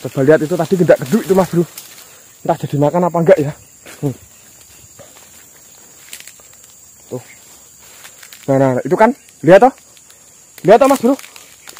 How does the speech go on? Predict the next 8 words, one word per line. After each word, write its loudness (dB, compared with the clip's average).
Lihat 2
nggak? 6
Lihat 4
nggak? 2
Kok -16
nggak -6
jadi -8
ya? -12